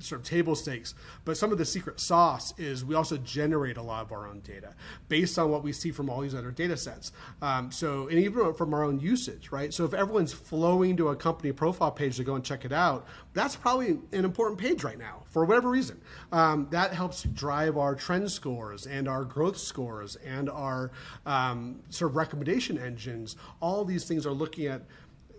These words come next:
which, which data has impacted funding rounds. Are there more news stories? Are there people tweeting about this company a lot right now? All those things drive into, does this company matter or not? Um, and that helps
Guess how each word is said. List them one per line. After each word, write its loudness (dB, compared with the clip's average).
which, -4
which 0
data 0
has -2
impacted -2
funding 4
rounds. 0
Are -2
there -4
more 2
news 4
stories? 4
Are -2
there -2
people -6
tweeting 0
about 2
this -4
company 0
a 2
lot 4
right -2
now? 0
All 6
those 4
things -2
drive -4
into, -2
does 0
this 2
company -2
matter 4
or -2
not? -10
Um, 0
and -2
that 2
helps -4